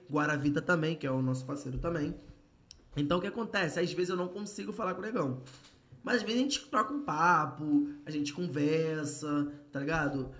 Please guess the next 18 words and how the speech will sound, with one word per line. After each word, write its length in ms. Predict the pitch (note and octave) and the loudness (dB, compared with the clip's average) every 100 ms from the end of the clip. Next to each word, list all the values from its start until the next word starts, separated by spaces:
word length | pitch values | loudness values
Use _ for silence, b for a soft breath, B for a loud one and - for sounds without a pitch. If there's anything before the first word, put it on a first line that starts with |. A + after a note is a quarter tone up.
| B | B
Eu 100 | D#3+ | -4
falo 240 | D3 E3 E3+ | 0 0 2
com 80 | |
o 20 | E3+ | 2
Negão, 800 | F3 D3 D3+ D#3 D3+ D3 D3 D3 | 2 4 4 4 4 4 6 6
ele, 120 | D3 | 6
o 40 | |
Negão 200 | D3 C#3+ | 4 4
me 80 | D3 | 0
passa 200 | C#3+ C#3+ | 0 -2
algumas 300 | C#3+ C#3 C#3+ | 0 2 2
das 160 | D3 C#3+ | 0 -2
coisas, 460 | D3 D3+ C#3 C3 | -2 0 0 -2
eu 60 | - | -6
passo 280 | C3+ B2+ C3+ | -8 -6 -6
outra 160 | B2+ | -6
pra 200 | B2+ D#3 | -4 0
ele, 600 | D3+ D3 D#3 D3 C#3+ C#3 | 6 8 8 6 4 0